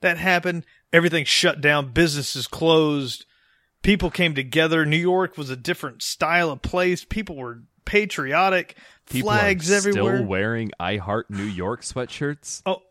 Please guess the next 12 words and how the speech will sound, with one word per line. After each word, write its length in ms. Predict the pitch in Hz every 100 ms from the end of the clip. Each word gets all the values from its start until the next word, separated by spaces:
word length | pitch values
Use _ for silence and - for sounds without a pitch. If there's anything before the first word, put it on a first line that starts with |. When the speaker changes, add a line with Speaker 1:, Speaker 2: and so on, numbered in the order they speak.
| -
Speaker 1:
it 200 | 226 -
went 300 | 226 220 -
crazy. 640 | - - 381 269 139 123
Speaker 2:
Sixteen 680 | 120 - 117 - - 123 113
years 300 | 113 123 -
later. 440 | 101 120 151 156 -
<laughs> 640 | - _ - - 185 - 139 123 _ _
Speaker 1:
Uh, 200 | 156 143
Boston 520 | 143 127 160 190 -
happens. 540 | 180 175 170 175 156 - - - _ _ 170
Nothing 480 | 147 151 156 160
changes. 560 | 143 151 139 131 123 -